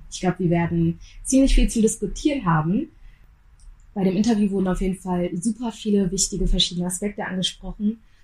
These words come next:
Und, ähm, ich würd deshalb erstmal vorschlagen, dass wir mit unseren eigenen Aspekten starten können und dann so in ein,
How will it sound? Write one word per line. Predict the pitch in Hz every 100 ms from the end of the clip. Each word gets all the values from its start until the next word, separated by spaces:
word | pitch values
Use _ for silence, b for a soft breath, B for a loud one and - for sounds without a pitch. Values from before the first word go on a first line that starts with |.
| b -
Und, | 190 185 180 180 180 -
ähm, | 190 175 175 170 170 165 165
ich | 202 -
würd | 302 302
deshalb | 220 220 214 202
erstmal | 202 208
vorschlagen, | 202 220 - 214 196
dass | 202
wir | 190
mit | 180
unseren | 190 180 185
eigenen | - 185 285 190
Aspekten | 170 - 165 -
starten | 165 - 165 165 170 -
können | 175 202
und | 214 170 - - - - - -
dann | 170 180 170 - - - 180
so | 165 240 262 262
in | 208 202 -
ein, | 180 180 185